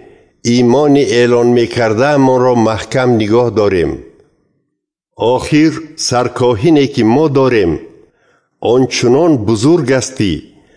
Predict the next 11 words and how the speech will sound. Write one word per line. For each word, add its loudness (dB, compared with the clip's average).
از -6
قبطهای 0
آسمان 0
گذشته -2
راست -2
به 0
درگاه 0
خدا -2
داخل -2
شده -4
است -6